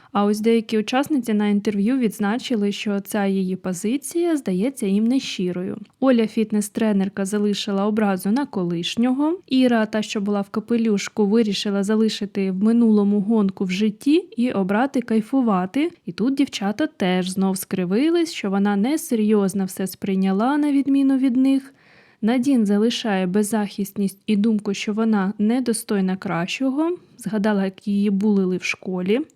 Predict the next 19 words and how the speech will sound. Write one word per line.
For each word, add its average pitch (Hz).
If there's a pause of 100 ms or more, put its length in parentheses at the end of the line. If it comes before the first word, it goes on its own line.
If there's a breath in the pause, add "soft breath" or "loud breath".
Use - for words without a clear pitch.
(300 soft breath)
А 226
Лєра 233
залишає 254
відчуття 214
провини, 226
що 226
виїхала 214
з 190
України. 214 (340 loud breath)
Також 269
під 214
час 214
цієї 190
практики 262
вона 208
обмовила, 269
що 247
була 214
заміжня. 214